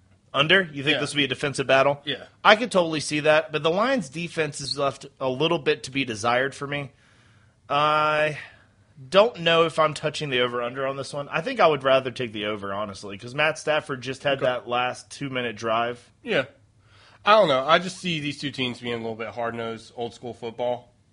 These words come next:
Speaker 2: and so I think that'll ultimately lead to it being a much lower-scoring game.
Speaker 1: That's fair. Are we taking either, uh, team in this matchup?
Speaker 2: I'll take the Colts.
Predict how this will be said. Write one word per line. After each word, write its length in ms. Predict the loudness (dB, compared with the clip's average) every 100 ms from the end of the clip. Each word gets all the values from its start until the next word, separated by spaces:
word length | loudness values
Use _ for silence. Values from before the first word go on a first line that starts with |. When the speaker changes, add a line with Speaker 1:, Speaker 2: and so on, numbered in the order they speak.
| -14
Speaker 2:
and 180 | -14 -8
so 180 | -4
I 80 | -4
think 180 | -4 -4
that'll 220 | -4 -4
ultimately 480 | -6 -10 -10 -8 -8
lead 220 | -8 -10
to 100 | -10
it 100 | -10
being 360 | -10 -10 -10 -12 _ _ _ _ _
a 40 | -6
much 240 | -6 -6
lower-scoring 600 | -10 -10 -12 -14 -18 -16
game. 260 | -16 -18 -20 _ _ _ _ _ _
Speaker 1:
That's 220 | -6 -4
fair. 280 | -2 -4 -4 _ _ 2
Are 140 | 2
we 100 | 4
taking 320 | 0 2 2
either, 400 | -2 -2 0 0
uh, 140 | 0 -2
team 400 | -2 0 -2 -6 _ -12
in 80 | -10
this 140 | -4
matchup? 400 | -2 0 0 -2 -4
Speaker 2:
I'll 100 | -6
take 160 | -2 -2
the 60 | -2
Colts. 420 | -10 -10 -18